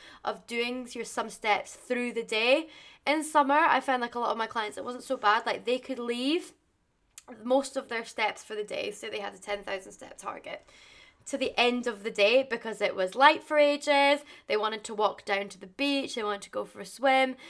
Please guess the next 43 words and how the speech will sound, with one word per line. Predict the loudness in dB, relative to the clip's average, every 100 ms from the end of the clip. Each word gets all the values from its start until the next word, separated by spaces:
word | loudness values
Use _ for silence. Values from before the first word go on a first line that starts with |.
| -18 -4 4
and | 6 6 4 0
then | 2 2
it |
was | 0 -4
really | -6
easy. | -6 -4 -2 -2 -4 -14 _ 4
Now, | 8 8 6 2 -4 _
they | -4
finish | -2 -2 -2 2
work | 4 4 0
and | -4
it's | -4 -4
dark | -2 0 -2
and | -4
they | -2
don't | 0
wanna | -2
go | 2 2
outside | 2 2 2 0 -4
and | -4
they've | -4
done | -6 -8
three | -12
thousand | -10 -10 -10 -12
steps. | -12 -14 -16 -20 -20 -20
So | 0 4 6 4 -4 -20 _
getting | 4 4 4
into | -2 0
the | -2
routine | 0 -2 -2
of | 0 4
actually | 4 2 -2 -2 -4 -12 _
knocking | -2 -2 0 -4 -4
out | -4
a |
chunk | -6 -2 -2 -2
of | -6
those | -6 -8
steps, | 2 6 6 2 -14 -20 _ 2
either | 4 4
in | 2
the | 4
morning | 4 4 4 2 -2